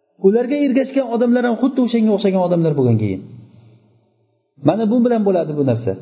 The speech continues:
Demak, bizni hayotimizda siz nima uchun ekan deb qiynalib yotmang. O'zizni ham o'zizni qiynab yotmang. Tahajjud o'qiyman yo boshqa qilaman deb turibki, oxiratga bo'lgan agar umidingiz bo'lmayotgan bo'lsa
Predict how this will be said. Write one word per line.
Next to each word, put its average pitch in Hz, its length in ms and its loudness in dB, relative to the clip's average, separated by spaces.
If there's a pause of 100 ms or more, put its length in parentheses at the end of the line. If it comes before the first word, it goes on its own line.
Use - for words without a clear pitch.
(1400)
Demak, 208 340 2
bizni 226 280 -2
hayotimizda 226 720 -2 (760)
siz 247 160 -4 (520)
nima 175 260 2
uchun 277 240 -4
ekan 233 260 0
deb 202 160 -2
qiynalib 196 320 2
yotmang. 180 360 -2 (560)
O'zizni 233 360 0
ham 277 120 0
o'zizni 226 260 -2
qiynab 254 280 2
yotmang. 220 380 -2 (720)
Tahajjud 226 360 -2
o'qiyman 233 460 2
yo 214 160 4
boshqa 214 280 0
qilaman 220 360 2
deb 208 200 0
turibki, 262 420 0 (400)
oxiratga 220 520 0
bo'lgan 190 240 0
agar 170 160 -2
umidingiz 165 360 0
bo'lmayotgan 127 400 0
bo'lsa 101 220 -8